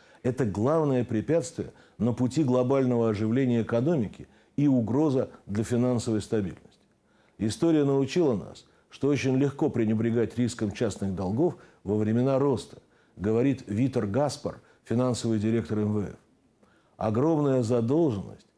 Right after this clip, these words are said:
сильно осложняет задачи политиков, которые с целью роста экономики обращаются к налоговым рычагам.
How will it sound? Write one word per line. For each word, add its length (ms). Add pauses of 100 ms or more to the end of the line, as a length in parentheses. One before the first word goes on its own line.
(180)
сильно 460
осложняет 720
задачи 360
политиков, 600 (400)
которые 380
с 40
целью 360
роста 300
экономики 460
обращаются 680 (180)
к 80
налоговым 640
рычагам. 420